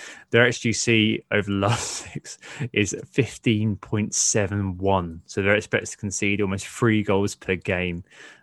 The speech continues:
That's an astonishing twenty-five big chances conceded in that time. That's just in six games, by the way. So they're conceding just over four big chances per game. Forty-five shots on target in six as well, seven point five per game.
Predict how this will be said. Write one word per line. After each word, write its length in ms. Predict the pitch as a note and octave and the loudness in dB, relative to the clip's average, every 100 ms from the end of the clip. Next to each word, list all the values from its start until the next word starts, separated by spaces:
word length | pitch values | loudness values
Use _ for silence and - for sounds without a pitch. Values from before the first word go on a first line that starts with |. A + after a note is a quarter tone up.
| - | -12
That's 180 | - - | -8 -4
an 60 | |
astonishing 640 | A#2 - C3 A#2+ G#2+ A2 G2+ | -2 0 2 2 2 -4 -6
twenty-five 1120 | - - B2 A#2+ B2+ A2 - - G#2+ G#2 F#2+ - | -8 -4 -2 -2 -2 -6 -4 -4 -2 -2 -4 -4
big 180 | G2 | -6
chances 440 | - - G#2+ G2 F#2+ | -6 -6 -4 -4 -4
conceded 340 | G#2 - G2+ | -6 -4 -4
in 140 | F#2 F#2 | -4 -4
that 200 | F2+ - | -6 -8
time. 480 | - F2+ E2+ E2 - | -8 -6 -6 -10 -10
That's 260 | G2 F#2+ - | -6 -6 -6
just 240 | G2+ - | -8 -6
in 60 | G2 | -4
six 280 | - G2 | -4 -4
games, 280 | - G2 F#2 | -4 -4 -4
by 200 | - F#2 | -2 -2
the 120 | F2+ | -2
way. 320 | G2 F#2+ G2 F#2+ | -2 -2 -4 -6
So 320 | - F#2+ G2 - _ _ _ | -2 -2 -2 -6 _ _ _
they're 120 | G2+ G2+ | -4 -4
conceding 720 | G#2+ - A2+ A2 G#2 G2+ G2 _ | -4 -2 0 2 0 -2 -4 _
just 260 | A2+ - A#2+ | -4 0 2
over 240 | G#2 G2 | 2 0
four 580 | - - - A#2+ A#2 A2 | -4 -10 2 6 6 4
big 240 | - G#2+ | 2 -2
chances 480 | - A2+ G#2 G2+ G2 | -2 -2 -2 -2 -10
per 300 | - G2 F#2 | -6 -2 0
game. 420 | G2+ F#2 F2+ F2 - _ - - - _ | 2 0 0 -6 -16 _ -20 -20 -20 _
Forty-five 640 | C3+ C3 - - A#2+ A#2 | 6 6 4 2 4 4
shots 300 | - A#2 - | 2 -2 -2
on 40 | A2+ | -2
target 360 | A#2+ A2 A#2+ | 2 2 0
in 80 | A#2+ | -2
six 260 | A#2 - A#2 | -4 -6 -6
as 100 | - | 2
well, 280 | A#2+ A#2+ | 4 4
seven 260 | A2+ A#2+ G#2 | 0 -2 -2
point 260 | - A#2 - | -4 -6 -2
five 360 | A2 A2 G#2+ | 2 2 2
per 160 | - G#2 | 0 2
game. 400 | A2+ A2+ A2 | 4 4 2